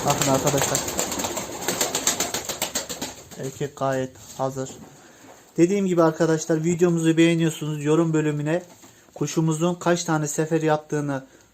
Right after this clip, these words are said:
videomuzu sardırmadan izlerseniz görürsünüz çok net. Ee, kalkışını saymıyorsunuz. Kalkış sefer olarak sayılmıyor. Gelip yaptığı hamleleri yazın.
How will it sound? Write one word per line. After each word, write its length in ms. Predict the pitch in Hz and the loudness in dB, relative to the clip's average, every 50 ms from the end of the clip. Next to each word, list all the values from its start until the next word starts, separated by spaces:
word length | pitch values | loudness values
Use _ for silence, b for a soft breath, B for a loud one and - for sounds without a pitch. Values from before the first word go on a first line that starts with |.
| B _ - | B _ -4
videomuzu 440 | 156 165 156 160 156 151 147 147 147 | -2 0 2 2 0 0 -2 -4 -6
sardırmadan 680 | 143 - 165 156 156 156 160 160 151 143 135 139 135 151 | -4 0 0 0 2 2 0 -2 -2 -2 0 -2 -2 -2
izlerseniz 580 | 160 156 151 165 156 147 - 151 147 151 147 143 | -2 -2 0 0 0 0 0 -4 -6 -6 -6 -4
görürsünüz 580 | 147 151 151 147 139 - - 135 135 139 - | -2 -2 -2 -2 -4 -6 -8 -8 -10 -10 -6
çok 300 | - - 147 - - - | -2 -2 -2 -2 -4 -8
net. 160 | 143 143 143 - - - b b b b b b b b b b b b b - | -8 -8 -8 -12 -20 -20 b b b b b b b b b b b b b -12
Ee, 480 | 120 120 117 117 117 117 117 123 - - - | -8 -6 -4 -4 -4 -4 -6 -6 -10 -12 -8
kalkışını 540 | - - 160 170 - 175 165 - 170 170 165 | -2 0 0 2 4 4 2 4 4 2 2
saymıyorsunuz. 800 | 165 - 170 170 170 170 165 156 143 - - 156 160 175 - - - | 2 4 4 4 4 4 2 0 0 -2 -4 -6 -6 -6 -8 -10 -8
Kalkış 340 | - 147 143 143 - 160 156 | -4 -2 -2 -2 -2 -6 -6
sefer 320 | - - 156 151 - 156 | -4 -4 -4 -2 -2 0
olarak 380 | 147 147 147 147 147 143 135 139 | 0 0 0 0 0 -2 -2 -4
sayılmıyor. 580 | - 156 151 156 151 151 147 139 139 147 165 165 b b b b b b b b b b b b - | -4 -2 -2 -2 -2 -4 -6 -4 -4 -4 -4 -6 b b b b b b b b b b b b -2
Gelip 420 | 160 160 165 165 165 - _ - | 0 2 2 0 -2 -4 _ 0
yaptığı 340 | 160 160 160 - - 160 156 | 2 2 0 0 -2 -2 -2
hamleleri 600 | 151 151 160 160 160 160 156 147 151 143 139 139 | 0 0 -2 -2 0 0 0 0 0 0 -2 0
yazın. 420 | 151 160 165 156 147 151 156 160 | 0 0 0 0 0 -4 -6 -8